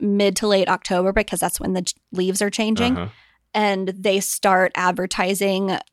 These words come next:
Speaker 1: usually maybe mid-August through mid-September. So for me personally, I'm having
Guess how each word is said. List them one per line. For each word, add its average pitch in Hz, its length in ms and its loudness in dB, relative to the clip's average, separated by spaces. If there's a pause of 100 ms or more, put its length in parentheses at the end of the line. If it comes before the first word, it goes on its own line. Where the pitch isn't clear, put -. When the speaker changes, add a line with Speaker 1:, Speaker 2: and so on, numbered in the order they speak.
(200)
Speaker 1:
usually 226 540 2
maybe 190 400 -2
mid-August 196 1400 -2
through 190 560 -2 (340)
mid-September. 196 1000 0
So 208 180 -2
for 214 140 -2
me 240 180 2
personally, 226 720 -2 (280)
I'm 190 100 -6
having 185 360 -2